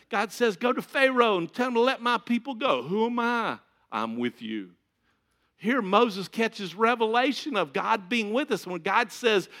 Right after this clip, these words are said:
"You go ahead, I'll give you the land, but my presence will not go with you." Notice what Moses says. "If your presence don't go up from here, don't lead us up from here."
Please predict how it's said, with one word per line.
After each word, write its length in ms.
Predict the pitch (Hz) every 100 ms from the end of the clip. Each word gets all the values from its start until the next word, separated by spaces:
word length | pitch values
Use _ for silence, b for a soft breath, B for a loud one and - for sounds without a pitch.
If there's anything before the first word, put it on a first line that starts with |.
| B
"You 140 | 185 262
go 180 | 269
ahead, 200 | 262 220
I'll 120 | 226 226
give 240 | 190 277
you 120 | 254
the 100 | 226
land, 380 | 226 247 240 190
but 120 | 165
my 140 | 196 202
presence 540 | - 233 226 214 185
will 100 | 208
not 180 | 196 196
go 120 | 185
with 200 | 214 240
you." 100 | 262
Notice 280 | 226 311 320
what 100 | 262
Moses 420 | 240 254 214 226
says. 340 | - 240 160 - B B
"If 140 | - 101
your 120 | 226
presence 400 | 247 262 220 233
don't 160 | 226 220
go 180 | 233
up 80 | 240
from 160 | 285 269
here, 100 | 226
don't 240 | 214 208
lead 160 | 190 180
us 120 | 160
up 160 | 175 170
from 160 | 170
here." 260 | 165 190